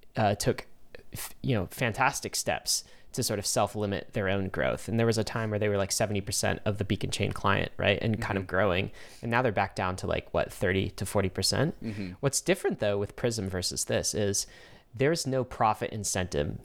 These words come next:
Speaker 2: Right.
Speaker 1: incentive for Prismatic to
Speaker 2: Right.
Speaker 1: increase in market share. In fact,
Speaker 2: Right.
Speaker 1: it would only cause more hassle for them. I mean, I remember we talked to Preston Van Loon after, um, and, uh, Terrence from, uh, Prismatic after the Ethereum Finality event, and they were like, "Thank God there were other clients."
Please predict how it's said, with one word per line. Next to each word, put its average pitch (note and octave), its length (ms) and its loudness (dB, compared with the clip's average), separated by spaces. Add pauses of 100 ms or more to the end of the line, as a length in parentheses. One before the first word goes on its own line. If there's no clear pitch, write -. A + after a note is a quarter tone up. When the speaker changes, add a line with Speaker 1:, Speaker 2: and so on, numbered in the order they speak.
(220)
Speaker 2:
Right. B2+ 80 4
Speaker 1:
incentive G2 480 2
for A#2+ 140 -2
Prismatic G2 580 0
to A2 200 2
Speaker 2:
Right. - 100 -2
Speaker 1:
increase - 500 0
in G#2+ 160 -2
market F#2 280 0
share. F2+ 360 0
In B2 60 -6
fact, - 380 0 (160)
Speaker 2:
Right. - 120 -16 (180)
Speaker 1:
it D3 60 2
would C#3+ 180 6
only F#3 180 2
cause C#3 300 0
more B2+ 140 0
hassle A#2 400 -2
for C#2 160 -4
them. A#1 200 -2
I - 80 0
mean, D3+ 120 6
I - 60 -2 (260)
remember F#3 180 2
we F3 100 2
talked C3+ 320 -2
to B2+ 80 2
Preston A#2+ 360 -2
Van G#2 180 2
Loon B2+ 240 2
after, G2+ 560 2 (420)
um, G#2 300 2 (100)
and, G#2 280 0
uh, G2 100 4
Terrence G#2 680 -2
from, G2 380 0 (160)
uh, A2 140 2
Prismatic G2+ 680 0 (360)
after A2 440 2
the G#2 260 0
Ethereum G#2 340 -2
Finality G2 500 0
event, F2 200 -2
and F#2 80 -4
they G#2 40 0
were G2 80 2
like, F#2+ 260 2
"Thank E3+ 360 -4
God F#3+ 260 4
there G3+ 80 0
were G3 60 2
other G3+ 160 0
clients." F3+ 480 2